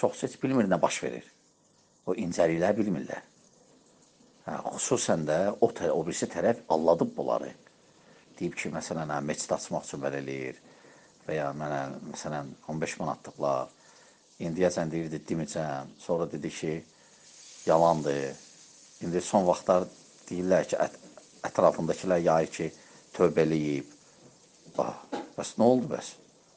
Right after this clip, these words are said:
Hə, indi hələ təbii ki, belə ab-havada çox qardaşlar, xüsusən ortada qalan necə qardaş dedi,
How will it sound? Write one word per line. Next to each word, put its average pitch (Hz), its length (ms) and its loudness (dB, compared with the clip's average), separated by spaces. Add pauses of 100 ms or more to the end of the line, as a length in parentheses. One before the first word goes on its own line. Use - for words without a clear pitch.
(1120)
Hə, 85 140 0 (160)
indi 156 240 2 (400)
hələ 135 320 -2
təbii 165 320 -4
ki, - 100 -6
belə 107 280 4 (100)
ab-havada 90 640 0 (600)
çox - 280 -2
qardaşlar, 110 640 -2 (560)
xüsusən 101 480 -6
ortada 95 340 -2
qalan 85 300 0
necə - 160 -8
qardaş 73 360 -4
dedi, 80 260 -10